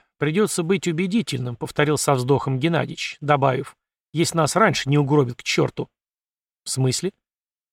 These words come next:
Вот потому и нельзя нам вдвоем. Если что-то пойдет не так, рухнет вертолет или, чего хуже, собьют, случайно или намеренно,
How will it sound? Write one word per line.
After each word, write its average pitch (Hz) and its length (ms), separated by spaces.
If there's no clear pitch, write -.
Вот 160 280
потому 240 380
и 247 40
нельзя 151 420
нам 135 180
вдвоем. 127 560
Если 190 260
что-то 220 240
пойдет 208 360
не 202 120
так, 247 340
рухнет 156 400
вертолет 147 560
или, 131 120
чего 143 260
хуже, 131 280
собьют, 143 520
случайно 151 540
или 123 100
намеренно, 175 560